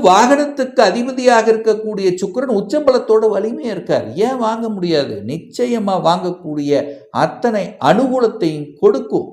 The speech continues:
அதுல எந்த மாற்று கருத்தும் கிடையாது. அஞ்சாம் அதிபதி போய் பன்னெண்டுல மறைஞ்சுக்கிட்டார்.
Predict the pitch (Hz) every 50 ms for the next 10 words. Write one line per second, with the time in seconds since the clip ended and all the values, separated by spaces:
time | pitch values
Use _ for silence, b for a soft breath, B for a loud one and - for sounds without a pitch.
0 | - - - _ _ 117 110 120 117 113 110 147 170 202 226 190 123 104 117 139
1 | 175 - - - 233 220 - 196 151 147 143 - - 123 120 120 120 120 - _
2 | - 127 131 127 127 123 117 107 - 107 - - _ _ _ _ _ _ _ _
3 | _ _ _ _ _ _ _ _ _ _ _ _ _ _ _ _ _ _ _ _
4 | _ _ _ _ _ _ _ _ _ _ _ _ _ _ _ _ _ _ _ _
5 | _ _ _ _ _ _ _ _ _ _ _ _ _ _ _ _ _ _ _ 135
6 | 175 220 240 320 311 311 302 294 277 254 240 247 233 226 208 202 233 262 254 -
7 | 190 185 202 240 254 254 240 220 196 175 170 - - 196 202 196 185 160 - 170
8 | 143 120 -